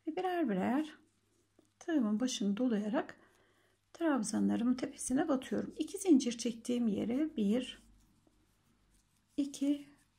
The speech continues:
üç defa batıyorum. Trabzanlarıma birer birer başını doluyorum. Örüyorum. Aradaki tek trabzanımın üzerine bir tane örüyorum. Ve dört tane trabzanımın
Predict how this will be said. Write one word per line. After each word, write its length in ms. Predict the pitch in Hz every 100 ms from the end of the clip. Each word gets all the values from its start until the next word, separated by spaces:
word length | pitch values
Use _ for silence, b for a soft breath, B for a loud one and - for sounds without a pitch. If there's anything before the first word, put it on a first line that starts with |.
| _
üç 260 | 381 - 190
defa 340 | 185 - 233
batıyorum. 680 | 202 - 202 175 233 269 - _ _ _ _ _ _ _ _ _ _ _ _ _ _ _ -
Trabzanlarıma 880 | - 320 277 240 196 185 202 254 262
birer 380 | 277 269 262 196
birer 360 | 175 190 262
başını 380 | 262 - 240 233
doluyorum. 680 | 359 277 214 196 247 - - _ _ _ _ _ _ _ _ _ _ _ _ _ _ _ _ _ _ _ _ _ _ _ _
Örüyorum. 680 | 277 226 196 190 233 294 - - _ _ _ _ _ _ _ - -
Aradaki 440 | 359 330 330 -
tek 220 | 349 320
trabzanımın 760 | 233 202 180 196 208 190 202 285
üzerine 520 | 294 220 170 - 226
bir 180 | 269 262
tane 300 | 254 247 262
örüyorum. 500 | 262 254 262 285 285 B B B B -
Ve 120 | 277
dört 260 | 370 349 -
tane 340 | 202 208 285
trabzanımın 800 | - 240 202 190 175 180 254